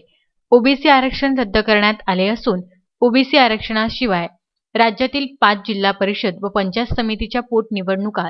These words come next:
जाहीर करण्यात आल्या आहेत. काँग्रेस नेते व मंत्री विजय वडेट्टीवार म्हणाले की जर निवडणुका धडकल्या तर अध्यादेश आणला जाईल, पण निवडणुका जाहीर होऊ नये,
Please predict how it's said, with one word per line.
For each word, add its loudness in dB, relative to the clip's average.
जाहीर 0
करण्यात -2
आल्या -2
आहेत. -6
काँग्रेस 2
नेते -2
व -2
मंत्री -2
विजय -2
वडेट्टीवार -4
म्हणाले -4
की -6
जर 2
निवडणुका -2
धडकल्या -2
तर 4
अध्यादेश 0
आणला 0
जाईल, -4
पण -2
निवडणुका -2
जाहीर -2
होऊ -2
नये, -4